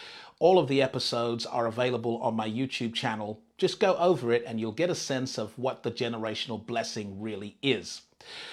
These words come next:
The generational blessing has everything to do with succession. And because biblically there is no success without succession.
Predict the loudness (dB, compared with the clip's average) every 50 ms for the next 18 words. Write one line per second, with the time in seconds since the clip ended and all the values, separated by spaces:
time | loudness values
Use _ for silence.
0 | -16 -14 -12 -2 2 4 4 6 6 4 4 4 2 0 -2 -4 0 2 2 4
1 | 4 4 2 2 0 0 0 0 -2 -4 -6 -6 -4 -4 -2 0 0 0 0 0
2 | 0 0 0 -2 0 0 0 0 0 -4 -6 -6 -6 -6 -6 -6 -4 -2 2 4
3 | 4 4 4 2 -2 -4 -6 -12 -18 _ _ _ _ -18 -16 -16 -14 -14 -14 -16
4 | -14 _ 4 6 6 6 6 4 2 0 0 -2 -4 -6 -6 -6 -6 -4 0 0
5 | 0 0 0 -2 -4 -6 -8 -8 -8 0 6 6 6 8 8 4 2 2 -2 -4
6 | -2 -2 -2 -2 -2 0 0 0 0 0 4 6 6 6 6 2 -2 -4 -4 -4
7 | -4 -4 -6 -4 -4 -4 -4 -4 -4 -4 -6 -6 -4 -4 -6 -4 -6 -4 -4 -4
8 | -4 -6 -6 -6 -6 -6 0 0 2 2 2 2 0 -2 -2 -6 -14